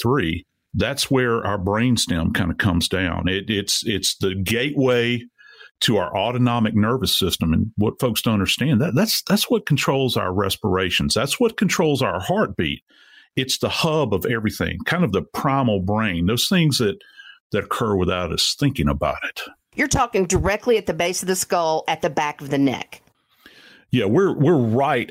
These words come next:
Speaker 1: at the base of the skull in this particular case,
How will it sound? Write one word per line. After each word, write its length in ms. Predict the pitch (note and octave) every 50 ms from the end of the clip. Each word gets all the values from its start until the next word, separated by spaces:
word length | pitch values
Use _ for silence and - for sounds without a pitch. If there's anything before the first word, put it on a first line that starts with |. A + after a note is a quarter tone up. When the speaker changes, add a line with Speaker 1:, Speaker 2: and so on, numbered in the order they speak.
| -
Speaker 1:
at 420 | - B2 A#2 A2 G2 D#2+ D2 - - -
the 180 | - A2 G#2 A2
base 420 | F#2+ F2 F#2+ G#2 A2 A2 - -
of 60 | G2
the 80 | F2 -
skull 600 | - - - - G#2 G2+ G2 E2+ - D#2+ D#2 - -
in 120 | G#2+ F#2+ G2+
this 180 | G2+ F#2+ -
particular 500 | - - G2+ - - G#2+ - - F2+ E2+
case, 680 | - - - A#2 G2 F2+ - B1+ - - - - -